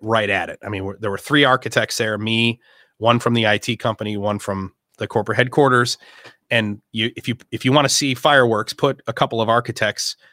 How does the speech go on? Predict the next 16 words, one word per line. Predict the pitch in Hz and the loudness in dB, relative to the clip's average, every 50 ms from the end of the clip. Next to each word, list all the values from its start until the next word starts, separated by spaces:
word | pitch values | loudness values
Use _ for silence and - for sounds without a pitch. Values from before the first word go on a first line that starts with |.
| _ _ _ | _ _ _
who | - - 123 | -4 -4 -2
have | 117 - 123 117 110 98 - | 0 0 0 0 0 -2 -4
differing | - 127 - - 139 127 120 123 | -4 -4 -2 -2 -2 -2 -2 -2
philosophical | - 127 117 110 - - 117 113 - - - 104 | -4 -4 -4 -4 -2 -2 -2 -2 -2 -4 -10 -12
positions | - - 101 107 113 113 - 110 104 - | -12 -10 -8 -6 -4 -4 -4 -6 -6 -8
in | 107 101 | -8 -8
the | 95 - | -6 -4
same | - 131 117 107 104 110 | -4 -4 -4 -4 -2 -2
room | 117 113 104 98 | -2 -2 -2 -4
and | 101 101 | -4 -4
watch | 104 110 - | -4 -4 -4
'em | 95 | -6
kill | - - 123 98 | -4 -4 -4 -4
each | 87 80 - 95 | -4 -8 -12 -14
other. | 87 - _ _ _ _ _ - - - _ _ - | -16 -18 _ _ _ _ _ -20 -20 -20 _ _ 0
Um, | 117 110 107 107 104 98 101 101 | 2 4 4 4 2 0 -2 -6